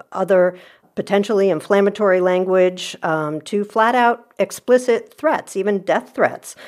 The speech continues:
Um, there have been physical and violent clashes. People have been harassed, chased, um, trapped in a room, physically hurt. So it's, it's been pretty intense, pretty ugly.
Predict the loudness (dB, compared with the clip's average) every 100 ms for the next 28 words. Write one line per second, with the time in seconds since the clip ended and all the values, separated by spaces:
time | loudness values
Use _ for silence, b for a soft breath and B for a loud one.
0 | B -6 0 0 0 -2 -2 -2 -4 -10
1 | -2 0 2 0 0 -2 -8 -4 0 0
2 | 0 -2 -2 0 0 0 -4 -4 -6 -10
3 | -6 -4 -2 -4 -4 -4 0 2 0 -2
4 | -10 -20 -18 0 2 2 -2 -14 -20 -12
5 | -10 -10 -12 -16 -6 -4 -4 -2 -2 0
6 | 2 4 4 2 -2 -2 0 0 -4 -6
7 | -2 0 0 -2 B B _ -8 -6 -6
8 | -10 -12 -8 -6 -6 -8 -6 -6 -4 -6
9 | -8 -8 -6 -4 -4 -8 -16